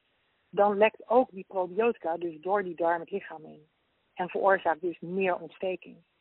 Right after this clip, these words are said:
Dus het is niet handig om zomaar probiotica te gaan geven. Dus wat ik doe is, ik haal eerst al het ontsteking bevorderende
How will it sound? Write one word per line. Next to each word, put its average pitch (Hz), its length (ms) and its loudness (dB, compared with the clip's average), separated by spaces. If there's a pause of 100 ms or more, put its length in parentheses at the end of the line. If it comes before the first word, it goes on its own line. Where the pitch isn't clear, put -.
(360)
Dus 196 380 -2
het - 140 -18
is 170 120 -10
niet 208 320 4
handig 175 340 -2
om 170 140 -14
zomaar 170 360 -2
probiotica 165 580 -4
te 147 100 -18
gaan 147 140 -18
geven. - 460 -16 (1600)
Dus 185 140 0
wat 190 120 6
ik 151 160 0
doe 240 200 6
is, - 80 2
ik 190 100 -6
haal 175 420 -2
eerst 233 380 0
al 214 180 6
het 175 120 0
ontsteking 185 580 -6
bevorderende 160 840 -2